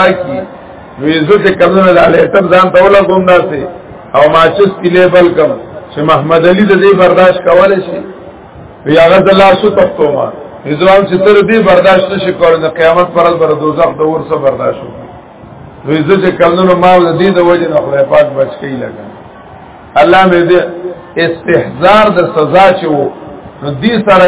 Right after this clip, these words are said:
چې کوم نه نو هغه بنده د ګناه نه څه کیږي؟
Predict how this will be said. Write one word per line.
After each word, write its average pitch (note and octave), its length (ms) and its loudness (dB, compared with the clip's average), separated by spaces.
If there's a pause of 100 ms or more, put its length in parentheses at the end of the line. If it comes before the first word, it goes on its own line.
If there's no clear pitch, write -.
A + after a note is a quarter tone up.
چې E3+ 160 -2
کوم E3+ 220 2
نه G3 60 0
نو G3 140 0 (1200)
هغه D3+ 200 4 (100)
بنده F3+ 260 2
د F#3 100 0 (120)
ګناه F#3 300 2
نه F3+ 140 2
څه F3+ 140 -4
کیږي؟ A#2 260 -10